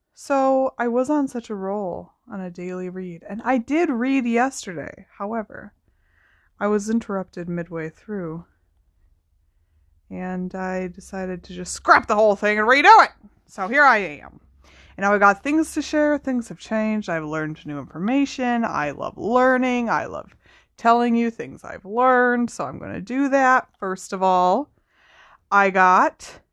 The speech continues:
some cool guy points yesterday. Okay, cool girl, whatever.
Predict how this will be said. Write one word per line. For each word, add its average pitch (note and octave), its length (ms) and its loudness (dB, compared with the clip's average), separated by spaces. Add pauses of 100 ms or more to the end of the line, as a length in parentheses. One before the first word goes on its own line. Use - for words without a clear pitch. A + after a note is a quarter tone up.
(640)
some A3 280 0
cool F4 480 6
guy F#3+ 360 6
points E3 600 -4
yesterday. D3+ 720 -10
Okay, E3 280 -6
cool G3+ 280 2
girl, F3+ 260 2
whatever. G3+ 580 4